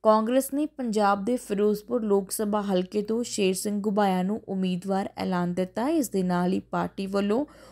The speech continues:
ਹੁਣ ਸੂਬੇ ਦੀਆਂ ਸਾਰੀਆਂ ਤੇਰਾਂ ਸੀਟਾਂ ਲਈ ਆਪਣੇ ਉਮੀਦਵਾਰਾਂ ਦਾ ਐਲਾਨ ਕਰ ਦਿੱਤਾ ਗਿਆ। ਇੱਥੇ ਇਹ ਵੀ ਦੱਸਣਯੋਗ ਹੈ ਕਿ ਇਸ ਤੋਂ ਪਹਿਲਾਂ ਸ਼ੇਰ ਸਿੰਘ ਘੁਬਾਇਆ ਅਕਾਲੀ ਦਲ ਵੱਲੋਂ ਦੋ ਵਾਰ ਸੰਸਦ ਮੈਂਬਰ ਰਹਿ ਚੁੱਕੇ ਨੇ।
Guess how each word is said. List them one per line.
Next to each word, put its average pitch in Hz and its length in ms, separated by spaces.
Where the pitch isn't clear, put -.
ਹੁਣ 233 140
ਸੂਬੇ 226 400
ਦੀਆਂ 247 220
ਸਾਰੀਆਂ 208 520
ਤੇਰਾਂ 180 340
ਸੀਟਾਂ 196 440
ਲਈ 214 200
ਆਪਣੇ 190 420
ਉਮੀਦਵਾਰਾਂ 185 640
ਦਾ 190 200
ਐਲਾਨ 226 400
ਕਰ 185 200
ਦਿੱਤਾ 180 300
ਗਿਆ। - 240
ਇੱਥੇ 226 300
ਇਹ 226 280
ਵੀ 247 100
ਦੱਸਣਯੋਗ 208 680
ਹੈ 214 80
ਕਿ 214 140
ਇਸ 226 100
ਤੋਂ 208 200
ਪਹਿਲਾਂ 202 340
ਸ਼ੇਰ 190 280
ਸਿੰਘ 196 300
ਘੁਬਾਇਆ 185 380
ਅਕਾਲੀ 185 380
ਦਲ 202 200
ਵੱਲੋਂ 190 300
ਦੋ 180 300
ਵਾਰ 185 340
ਸੰਸਦ 240 460
ਮੈਂਬਰ 202 440
ਰਹਿ 202 260
ਚੁੱਕੇ 208 340
ਨੇ। 185 160